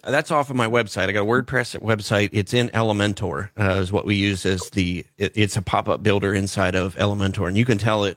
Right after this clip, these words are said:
you know, when to put that pop-up on there. It's an exit intent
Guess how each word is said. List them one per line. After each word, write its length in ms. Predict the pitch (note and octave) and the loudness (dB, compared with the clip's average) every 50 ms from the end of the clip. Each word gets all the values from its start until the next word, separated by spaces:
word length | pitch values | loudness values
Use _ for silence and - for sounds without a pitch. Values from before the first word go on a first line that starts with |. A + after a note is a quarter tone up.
| _ - | _ -4
you 160 | G2 G2+ G2 | -2 0 0
know, 140 | F#2+ F#2 F2+ | 0 0 0
when 420 | F2+ G#2 G#2 G#2 G#2 G2+ G2 G2 | 2 2 4 4 4 2 0 -2
to 100 | - G2 | -4 -4
put 200 | - G#2 G2 - | -2 -2 -2 0
that 180 | G2+ F2+ - - | 0 -2 0 0
pop-up 400 | G2+ E2+ F#2 G2 F#2+ E2+ - - | -2 -2 -2 -2 -4 -4 -2 0
on 260 | G2 A2 A#2 A2+ G#2+ | 0 2 2 2 2
there. 400 | G#2+ A2 G#2+ G#2 G#2 G2+ G2 - _ | 2 2 2 2 0 -2 -4 -8 _
It's 220 | - G#2+ G2 - - | -2 -2 -2 0 -2
an 140 | A2+ G#2+ - | -4 -4 -2
exit 440 | - A#2 A#2 - - - A2 F#2 - - | -4 -4 -4 -4 -2 0 0 0 0 0
intent 600 | A2 G#2+ G#2 F2+ - - G2+ F#2+ F#2 - - | 0 0 0 0 0 0 0 0 -2 -4 -10